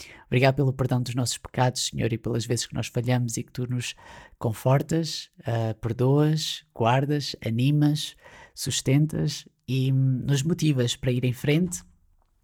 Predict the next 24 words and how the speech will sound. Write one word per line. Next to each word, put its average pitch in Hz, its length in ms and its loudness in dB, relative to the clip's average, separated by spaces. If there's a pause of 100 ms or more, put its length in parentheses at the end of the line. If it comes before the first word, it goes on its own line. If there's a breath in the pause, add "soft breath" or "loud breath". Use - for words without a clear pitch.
(240)
e 143 100 -2
caminhar 147 400 6
neste 127 320 -2
mundo. 110 280 -4 (640 loud breath)
Ahm, 113 640 2 (280)
Pai, 123 420 4
nós 131 140 2
sabemos 139 300 0
que - 100 -8
este - 260 -4
mundo 156 380 2
é 135 300 -2
diferente, 104 600 -4 (180)
nós 113 120 -8
sabemos 127 440 -4
que, 131 320 -4
hum, 127 340 -4 (680)
a - 60 -6
nossa, 139 560 2
o 139 100 -2
nosso 135 440 2
reino 185 580 0 (520 loud breath)
é 127 140 0
diferente, 131 760 -2